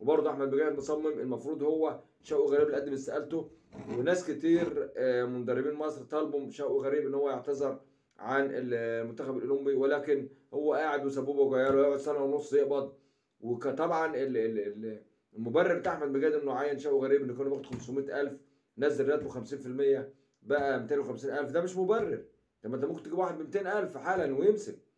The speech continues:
زي رضا شحاتة ولا مثلا عماد النحاس ولا علي ماهر ولا أحمد سامي، يعني ناس واعدة وناس برضو فكر،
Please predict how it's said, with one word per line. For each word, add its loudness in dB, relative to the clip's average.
زي -4
رضا 2
شحاتة 0
ولا -2
مثلا -4
عماد 0
النحاس -4
ولا -4
علي -2
ماهر 2
ولا -4
أحمد -4
سامي، 0
يعني -2
ناس 0
واعدة 2
وناس -2
برضو 0
فكر، -4